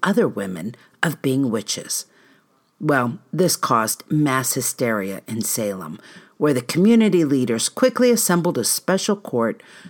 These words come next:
started hauling people in, and by the time all was said and done, they had killed fourteen women and six men,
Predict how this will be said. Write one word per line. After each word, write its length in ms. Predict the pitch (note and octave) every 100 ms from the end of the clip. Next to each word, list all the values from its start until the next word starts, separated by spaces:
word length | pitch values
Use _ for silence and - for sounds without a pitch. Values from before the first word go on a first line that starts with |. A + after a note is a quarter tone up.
| _ -
started 540 | - - A2 C#3 D#3+
hauling 380 | E3 F3 G#3 G#3
people 460 | - F3+ F#3+ A3
in, 280 | D3+ A2+ B2+ - _ _ _ _ -
and 140 | C#3+
by 100 | C3
the 140 | A2+ -
time 420 | - E3 F#3 F#3 -
all 180 | E3+
was 200 | E3 C3
said 240 | - D3+ C#3+
and 180 | C#3 A2+
done, 320 | C#3+ F3+ F#3+ - - - _ _ -
they 140 | G3+
had 280 | F#3+ G3+ -
killed 420 | D3+ B2 A#2 - _
fourteen 640 | G#3+ A#3+ B3 - B3 A#3 F3
women 440 | D3 C#3+ C#3+ D3 - _ -
and 220 | C3+ B2+
six 460 | - E3 D#3+ - C#3+
men, 400 | A#2+ G2 F2+